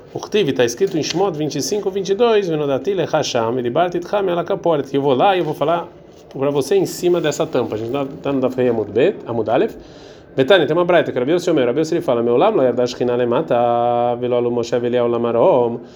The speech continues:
O, a presença divina nunca foi, veio pra baixo, e Moshe nunca foi pra cima.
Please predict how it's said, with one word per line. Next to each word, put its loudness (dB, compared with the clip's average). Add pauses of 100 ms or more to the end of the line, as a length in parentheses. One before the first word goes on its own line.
(340)
O, 0
a -4
presença 2
divina 0
nunca 2 (1040)
foi, 4
veio 4
pra 2
baixo, 0 (420)
e 2
Moshe 2
nunca 2
foi -2
pra 0
cima. -2